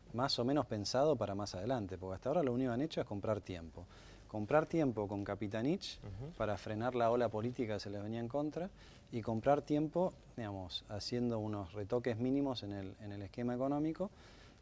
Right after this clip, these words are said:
Speaker 1: eh, para tratar que, digamos, que las reservas lleguen a fin de mandato. Pero con cien, ciento cincuenta, doscientos millones de dólares por día no está asegurado ese objetivo, ¿no?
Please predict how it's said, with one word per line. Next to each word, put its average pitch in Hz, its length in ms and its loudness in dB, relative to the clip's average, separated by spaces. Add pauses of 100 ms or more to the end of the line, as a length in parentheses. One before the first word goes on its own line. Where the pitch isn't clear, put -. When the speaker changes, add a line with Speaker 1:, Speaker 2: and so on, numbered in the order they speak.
Speaker 1:
eh, 104 200 -4
para 104 220 0
tratar 107 460 0
que, 123 320 -2 (840)
digamos, 85 380 -8 (680)
que 120 100 0
las 110 140 4
reservas 131 380 6
lleguen 123 260 4
a 107 60 0
fin 110 180 -2
de 107 60 -2
mandato. 90 500 -6 (240)
Pero 101 400 -2
con 104 300 -4
cien, 123 520 2
ciento 101 260 -6
cincuenta, 104 580 -2
doscientos 120 500 -2
millones 113 320 -2
de 113 40 0
dólares 120 280 0
por 110 180 -2
día 131 260 4 (500)
no 107 120 -2
está 120 160 0
asegurado 104 480 2
ese 85 120 -8
objetivo, - 480 -14
¿no? 131 240 -16